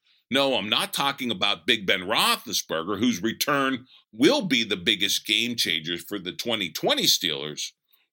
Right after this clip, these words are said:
Rather, and myself and many other analysts are now opining of the prospect of the Packers' Aaron Rodgers packing it in in Titletown, perhaps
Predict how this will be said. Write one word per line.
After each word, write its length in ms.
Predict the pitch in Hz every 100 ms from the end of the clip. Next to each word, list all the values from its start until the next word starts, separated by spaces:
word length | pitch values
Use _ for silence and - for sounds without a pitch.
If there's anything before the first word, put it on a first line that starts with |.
| -
Rather, 500 | 180 175 110 95 104
and 320 | 92 90 87 85
myself 640 | 92 87 - - 156 131 123
and 280 | 98 95 104
many 360 | 135 147 120
other 300 | 90 95 95
analysts 480 | 80 92 90 98 95
are 160 | 78 101
now 500 | 92 107 110 110 - _ _ -
opining 760 | 117 113 - 127 113 110 107 -
of 180 | 104 101
the 100 | 117
prospect 800 | 120 - 131 127 - 117 107 -
of 160 | 104 98
the 100 | 104
Packers' 600 | - 135 123 120 120 110 -
Aaron 400 | 117 113 110 104
Rodgers 800 | 151 214 202 160 113 120 113 - _ _ _ -
packing 520 | 147 139 151 139 123
it 120 | 117
in 180 | 139 135
in 140 | 101
Titletown, 920 | 92 175 233 175 127 120 104 104 107 -
perhaps 580 | 147 151 175 113 -